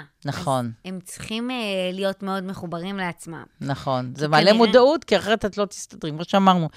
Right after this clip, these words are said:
Speaker 1: אם לא תחקרי את עצמך ולא תביני איך את עובדת, את לא תסתדרי, את לא תדעי מה לתקן ואיך לתקן.
Speaker 2: כן, אז אם עכשיו מישהו שומע את הפרק, וכזה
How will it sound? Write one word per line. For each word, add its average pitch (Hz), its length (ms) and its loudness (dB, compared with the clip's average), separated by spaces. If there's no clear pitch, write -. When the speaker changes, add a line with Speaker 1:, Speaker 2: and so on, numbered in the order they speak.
Speaker 1:
אם 175 60 0
לא 196 80 8
תחקרי 202 420 0
את 190 120 -4
עצמך 185 320 -4
ולא 180 160 2
תביני 175 360 -2
איך 170 140 -2
את 160 120 -4
עובדת, 190 420 0
את 147 140 -2
לא 165 80 0
תסתדרי, 147 460 -8
את - 120 -4
לא 165 60 -4
תדעי 165 360 -6
מה 160 200 -2
לתקן 160 520 -4
ואיך 151 260 4
לתקן. 127 440 -4
Speaker 2:
כן, 175 240 -10
אז 185 200 -10
אם 247 100 -4
עכשיו 262 220 -8
מישהו 190 560 -8
שומע 180 360 -10
את 180 140 -16
הפרק, 170 600 -10
וכזה 170 500 -8